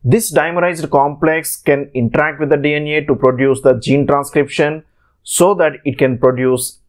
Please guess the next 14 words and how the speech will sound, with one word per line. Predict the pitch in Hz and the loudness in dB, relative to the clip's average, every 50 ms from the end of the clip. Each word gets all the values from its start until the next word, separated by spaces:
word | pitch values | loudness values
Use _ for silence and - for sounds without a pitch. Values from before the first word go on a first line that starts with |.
| _ - | _ -2
M | 123 113 120 127 | 0 2 4 4
R | 127 131 127 | 2 2 0
N | 117 98 95 | -2 -6 -8
A. | 92 95 82 - - _ _ _ _ _ _ _ _ _ _ _ _ | -12 -14 -14 -16 -18 _ _ _ _ _ _ _ _ _ _ _ _
This | - 131 208 240 - | -2 0 0 0 0
gene | - 160 180 180 | 0 0 0 2
transcription | 160 175 170 165 - 170 151 - 165 | 2 0 -2 -2 -2 -4 -4 -2 -2
is | 156 147 | -4 0
followed | - 156 143 147 147 143 | 2 2 2 2 0 0
by | 135 135 135 135 | 0 0 0 -2
protein | 135 - - 127 127 120 151 143 143 | -4 0 0 0 2 2 2 0 0
synthesis | 139 156 147 143 143 - - 151 147 151 147 - - - - _ _ | 0 0 0 0 0 0 0 0 0 0 -4 -8 -10 -12 -16 _ _
so | _ - - 151 139 139 | _ 0 4 4 6 6
that | 135 139 135 135 135 131 - | 6 4 4 4 2 -2 -4